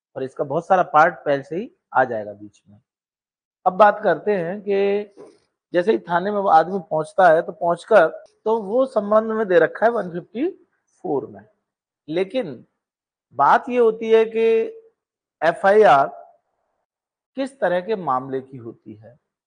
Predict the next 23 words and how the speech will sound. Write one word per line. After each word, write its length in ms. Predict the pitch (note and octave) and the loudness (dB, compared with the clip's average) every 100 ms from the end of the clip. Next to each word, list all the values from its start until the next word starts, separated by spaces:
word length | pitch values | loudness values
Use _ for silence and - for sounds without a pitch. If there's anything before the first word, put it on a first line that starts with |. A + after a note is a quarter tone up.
| _ _ _ _ _ _ _ - | _ _ _ _ _ _ _ -12
तो 60 | |
जब 160 | E3 F#3 | -4 -2
तक 260 | - A#3 G#3+ | 0 -2 -2
मामला 540 | D#3+ C#3 F3+ A#3+ A#3+ B3 - - _ | 0 0 2 4 4 2 -4 -20 _
कैसा 340 | F3 F3+ G3 | -4 0 0
है, 360 | F3 F#3 B3+ - _ _ _ | 0 0 -4 -10 _ _ _
संज्ञेय 600 | _ - F3 F#3 G3+ A3 | _ -4 -4 -2 0 2
प्रकृति 500 | A3 D#3+ D3+ D3 C#3 | 2 -4 -10 -12 -12
का 180 | B2 B2 | -4 -4
है, 300 | A#2+ A#2+ A#2+ - | -4 -12 -14 0
cognizable 600 | E3+ F3+ G#3 G3 G3+ G#3+ | 0 2 0 0 0 -2
nature 300 | F3+ C3+ C3 | -6 -8 -10
का 140 | - | -8
है, 180 | B2 A#2 - | -12 -8 -4
कैसा 260 | F#3 G3+ | 0 0
है, 340 | G3 C4 - _ _ _ _ F#4+ F#4 _ _ _ - | 0 -2 -10 _ _ _ _ -20 -20 _ _ _ -8
तो 60 | A3+ | -8
पहली 400 | - F#3+ A#3 C4+ | -4 -2 -2 0
बात 340 | A#3 G#3+ - | 0 0 0
तो 440 | A#3 A#3 A#3 - _ _ _ _ _ C#3+ | 2 2 0 -6 _ _ _ _ _ -12
जो 520 | F3+ G3 G3+ F#3+ - _ _ _ _ _ _ _ _ _ _ _ _ _ _ _ _ | -6 -4 -4 -6 -10 _ _ _ _ _ _ _ _ _ _ _ _ _ _ _ _
मैटर 420 | D3+ F#3+ G3 A#3 | -2 0 2 0
है, 480 | E3+ C#3+ A2 G#2+ _ | 0 -6 -8 -12 _